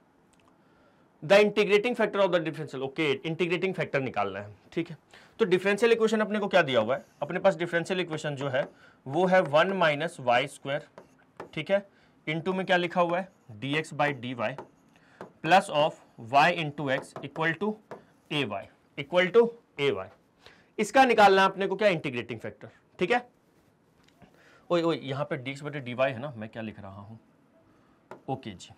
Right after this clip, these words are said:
अब सुनना ध्यान से, हम लोग एक काम करते हैं, वन प्लस वाई, वन माइनस वाई स्क्वायर को कॉमन ले लेते हैं। इसको मैंने कॉमन ले लिया,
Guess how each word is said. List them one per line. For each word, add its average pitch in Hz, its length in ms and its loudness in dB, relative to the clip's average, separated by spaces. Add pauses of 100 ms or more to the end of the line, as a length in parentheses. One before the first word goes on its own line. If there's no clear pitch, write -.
(540)
अब 214 120 4
सुनना 202 300 2
ध्यान 113 280 -4
से, 131 140 -10
हम 180 160 0
लोग 226 120 6
एक 226 140 4
काम 170 220 6
करते 110 280 -6
हैं, 101 200 -18 (580)
वन 190 260 4
प्लस 220 300 2
वाई, 196 240 6
वन 185 240 4
माइनस 196 360 2
वाई 170 160 6
स्क्वायर 170 300 0
को 190 100 -6
कॉमन 127 320 2
ले 113 120 -2
लेते 113 260 -6
हैं। 123 160 -12 (640)
इसको 170 240 0
मैंने 185 240 2
कॉमन 147 300 2
ले 135 180 -2
लिया, 131 240 -4